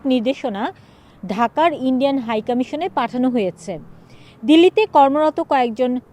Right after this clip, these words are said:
ভারতীয় গণমাধ্যমের সাংবাদিক বিষয়টি নিশ্চিত করেছে। এই তালিকায় আছেন গণ অধিকার পরিষদের একাংশের সভাপতি নুরুল হক নূর, গণতান্ত্রিক ছাত্র শক্তির আহ্বায়ক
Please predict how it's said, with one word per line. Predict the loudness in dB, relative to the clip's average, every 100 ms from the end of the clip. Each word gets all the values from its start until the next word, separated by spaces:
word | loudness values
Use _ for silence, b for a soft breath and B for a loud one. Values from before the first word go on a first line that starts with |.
| -16
ভারতীয় | -8 0 0 0 0 2
গণমাধ্যমের | 2 2 0 -4 -4 -2 0 -2 b b -12
সাংবাদিক | -4 -2 0 0 -2 -2
বিষয়টি | -4 -4 -4 -2
নিশ্চিত | -2 -2 -6 -8
করেছে। | -8 -10 -12 -12 -12 -12 _ _ _ _ b b b b
এই | 2 2
তালিকায় | 2 2 2 0 2
আছেন | -2 -2 -2 -4 0
গণ | 0 2
অধিকার | 0 -2 -2 -2 -2
পরিষদের | -2 -2 -4 -4 -4 -2
একাংশের | -2 0 0 -2 -6 -8
সভাপতি | -4 -4 -4 -6 -6 -4
নুরুল | 0 0 0
হক | -4 -8 -6 -2
নূর, | 0 -2 -4 b b -4
গণতান্ত্রিক | 2 2 2 0 -2 -4 -4 -4 -6
ছাত্র | -8 -8 -6 -2 -2 -2
শক্তির | -6 -10 -8 -6
আহ্বায়ক | -4 -4 0 0 0